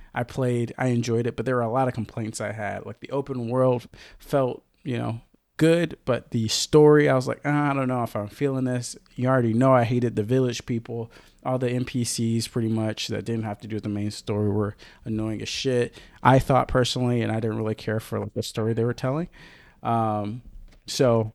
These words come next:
we'll see, we'll see. Like, I'm hoping based off what we see, and it looks really cool, but I think once again that world needs to be exciting. Like, the people have to be exciting to interact with.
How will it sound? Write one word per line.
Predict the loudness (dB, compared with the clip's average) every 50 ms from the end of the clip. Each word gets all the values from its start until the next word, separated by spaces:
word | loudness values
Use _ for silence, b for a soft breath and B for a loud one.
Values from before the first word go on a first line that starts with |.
| _ _ 0
we'll | 0 0
see, | 2 2 2 2 2 2 -2 _ _ 0
we'll | 2 2
see. | 2 2 0 -2 -4 -4
Like, | -4 -4 -4 -6 -6 -8 -14 -20 -20 _ _ _ _ _ _ _ _ _ _ _ _ _
I'm | 2 4 4 4
hoping | 4 6 6 6 6 6 6 6 6 6
based | 6 4 4 4
off | 2 2 2
what | 0 0 0
we | 0
see, | 0 0 2 4 4
and | 4 2
it |
looks | 2 0 -2 0 2
really | 2 2 2 0
cool, | 0 0 2 2 2 0 B B B B B B
but | B -4
I | -4
think | -4 0 0 0 0 0 -2 -8 _ _ -4
once | -2 0 0 0 -2
again | -2 0 2 2 4 4
that | 2 2 0 0 -2 -2
world | 2 4 6 8 8 8 6 4 2 -2 B B B B B B B B
needs | -2 -2 -2 -2 -2
to | -4 -2
be | -2 0 0 0 0 0 0 -2 -4 -8 _ _ _ _ _ _ -6
exciting. | -6 -4 -2 0 2 4 6 6 8 8 6 6 4 2 -2 -6 _ _ _ _
Like, | -4 -4 -4 -2 -4
the | -6
people | -4 -2 -2 0 2 2
have | 2 2 0
to | -2
be | -4 -4 -4
exciting | -2 -2 -2 -2 -2 -2 -2
to | -4 -4
interact | -4 -4 -2 -2 -2 -2 -2 -4 -4 -2
with. | -2 0 0 -2 -4